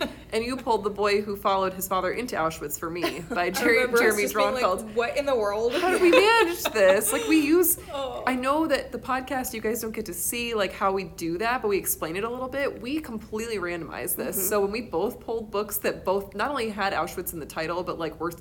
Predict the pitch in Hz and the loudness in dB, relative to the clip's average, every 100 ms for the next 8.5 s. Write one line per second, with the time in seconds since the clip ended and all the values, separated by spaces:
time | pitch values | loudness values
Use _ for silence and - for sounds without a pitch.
0 | - - 175 - - 190 175 156 156 - | -14 -12 -12 -10 -6 -4 -2 -2 -4 -6
1 | - - - - 160 - 160 - - - | -18 -20 -16 -10 -10 -10 -16 -18 -20 -20
2 | - - 175 170 - 196 170 165 147 175 | -12 -6 -4 -4 -2 0 0 0 -2 -2
3 | 202 233 233 240 247 220 214 220 269 - | 0 2 2 2 0 0 -2 -6 -8 -8
4 | 480 494 523 508 480 - - - 392 - | -10 -8 -10 -8 -6 -8 -8 -6 -4 -4
5 | 339 339 339 330 330 370 359 339 294 294 | -6 -6 -6 -6 -8 -8 -6 -6 -10 -12
6 | 294 285 - - 277 277 262 262 247 - | -16 -16 -16 -18 -18 -18 -14 -8 -2 -2
7 | - - 240 269 302 277 269 233 - 480 | 0 -2 0 2 4 4 4 4 6 6
8 | - - 392 427 466 | 4 2 6 8 8